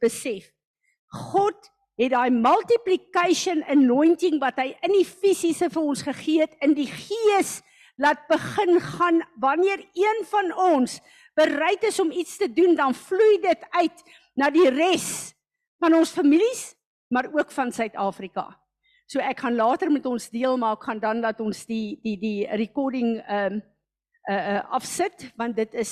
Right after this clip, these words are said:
te sensitief en ek vertrou julle dat hierdie goed nie sal uitgaan op plekke waar het nie moet uitgaan nie. Kom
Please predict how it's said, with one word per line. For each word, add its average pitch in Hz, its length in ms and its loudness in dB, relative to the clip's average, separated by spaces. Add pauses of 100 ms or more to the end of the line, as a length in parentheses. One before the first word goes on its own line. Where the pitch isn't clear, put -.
te 247 160 -2
sensitief 226 800 -10
en 208 80 -8
ek - 160 -14
vertrou 254 480 -6
julle 214 460 -2
dat 185 180 -6
hierdie 220 220 -10
goed 226 180 -10
nie 214 160 -6
sal 202 240 -8
uitgaan 208 420 -10
op 185 220 -18
plekke 185 380 -12 (340)
waar 202 140 -2
het 202 100 -6
nie 214 80 -4
moet 208 200 -6
uitgaan 180 440 -14
nie. 185 160 -14 (1120)
Kom 403 140 2